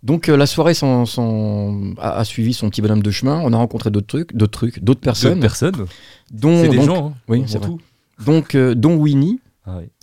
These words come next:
Speaker 1: avec qui on a passé, euh, bah, tout le reste de la soirée. Ensuite, on est remonté un petit peu pour reprendre un deuxième verre de cette, euh, de ce breuvage, euh, qui, moi, je pense, m'a, m'a collé un point dans la tronche.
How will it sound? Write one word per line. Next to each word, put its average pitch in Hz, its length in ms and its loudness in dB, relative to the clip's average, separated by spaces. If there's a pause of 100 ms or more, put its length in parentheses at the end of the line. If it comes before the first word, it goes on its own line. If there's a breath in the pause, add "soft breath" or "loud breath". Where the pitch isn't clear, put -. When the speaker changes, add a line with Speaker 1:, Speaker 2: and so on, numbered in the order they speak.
Speaker 1:
avec 117 260 2
qui - 80 -6
on 127 60 0
a 117 80 4
passé, 120 360 -4
euh, 101 300 -2
bah, 98 140 -4
tout - 100 -14
le 120 80 -2
reste 113 140 -2
de 104 40 -2
la 104 100 0
soirée. 113 320 -2
Ensuite, 120 260 -4
on 120 80 0
est 117 40 2
remonté 120 340 0
un 127 100 2
petit 120 160 -6
peu 139 240 -2
pour 151 160 -8
reprendre 113 320 -2
un 107 40 -2
deuxième 123 280 0
verre 131 160 0
de 110 80 0
cette, - 260 -8
euh, 104 240 -4 (160)
de 117 80 0
ce 110 160 -2
breuvage, 120 540 2
euh, 104 180 0 (1120 soft breath)
qui, 120 140 2
moi, 135 180 6
je 156 80 -2
pense, 135 280 -2
m'a, 104 220 0
m'a 104 120 0
collé 123 260 0
un 101 340 0
point 139 160 -4
dans 113 100 0
la 101 80 0
tronche. - 440 -8